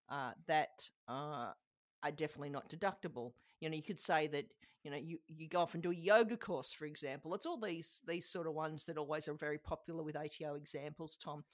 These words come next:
You go off and do a yoga course. Well, it could be for, you know, uh, the well-being of yourself,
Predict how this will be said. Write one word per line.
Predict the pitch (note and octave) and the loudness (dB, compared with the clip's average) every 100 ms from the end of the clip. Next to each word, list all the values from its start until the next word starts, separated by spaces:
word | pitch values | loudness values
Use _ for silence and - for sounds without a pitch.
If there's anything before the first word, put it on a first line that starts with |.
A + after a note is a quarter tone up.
| - | -20
You | - - | -10 -2
go | |
off | E3+ F#3 | -2 -2
and | E3+ | -2
do | F3 | -2
a | |
yoga | F#3 A3 A3 G3+ | 4 4 4 -2
course. | E3+ D3+ - - | -4 -6 -10 -2
Well, | A#3 | 0
it | G#3+ | 2
could | - B3+ | 0 -2
be | B3 | -2
for, | - G#3 F3 - - _ _ _ | 0 0 0 -6 -20 _ _ _
you | F3+ D#3+ | -8 -4
know, | E3+ - - - _ _ - | -4 -4 -12 -20 _ _ -4
uh, | D#3+ D3 C#3+ - | 0 2 0 -4
the | E3+ | 0
well-being | E3+ F#3 F3+ F3+ F3+ F3 | 6 6 8 6 4 2
of | E3 | 0
yourself, | D#3+ - F3+ F#3+ F#3 - | 0 4 8 8 8 2